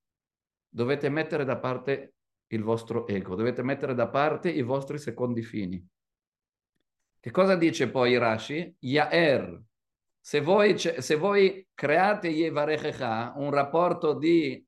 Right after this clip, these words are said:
sapete cosa vuol dire Beracha in ebraico? Beracha in ebraico significa, eh, inginocchiarsi,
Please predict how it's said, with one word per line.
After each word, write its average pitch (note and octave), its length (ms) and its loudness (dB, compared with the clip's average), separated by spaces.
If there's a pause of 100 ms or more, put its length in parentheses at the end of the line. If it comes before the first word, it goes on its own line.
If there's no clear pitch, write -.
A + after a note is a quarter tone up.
sapete B2+ 420 -8
cosa A2 140 -6
vuol A2 100 -2
dire G#2+ 240 0
Beracha G#2+ 440 -2
in G2 160 -4
ebraico? F#2+ 640 -8 (440)
Beracha A2+ 380 -2
in C3+ 120 -2
ebraico C3 440 -2
significa, A#2+ 840 -6 (1120)
eh, G#2+ 520 0
inginocchiarsi, B2+ 1160 -6